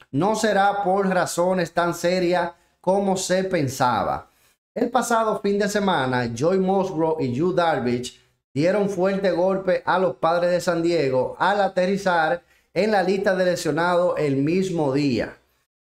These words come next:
El originario de San Diego había sido diagnosticado con una inflamación en el codo que dejaba algunos cabos sueltos sobre su estado de salud, pero finalmente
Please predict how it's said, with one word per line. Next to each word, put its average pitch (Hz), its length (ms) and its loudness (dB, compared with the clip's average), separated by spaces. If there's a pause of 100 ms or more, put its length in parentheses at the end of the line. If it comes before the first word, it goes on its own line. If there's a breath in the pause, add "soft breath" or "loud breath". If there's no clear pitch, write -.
(120)
El 151 200 0
originario 202 760 2
de 180 120 0
San 202 200 0
Diego 143 540 0
había 156 340 2
sido 185 540 -2
diagnosticado 160 960 0
con 139 200 -2
una 175 460 0 (240 soft breath)
inflamación 180 920 0
en 165 140 0
el 131 180 -2
codo 110 540 -2 (360 soft breath)
que 240 340 0
dejaba 170 800 0
algunos 170 480 0
cabos 175 440 0
sueltos 165 500 0
sobre 139 280 0
su 135 160 -4
estado 156 380 0
de 175 60 0
salud, 175 480 -2 (480 soft breath)
pero 220 480 0
finalmente 170 1040 -2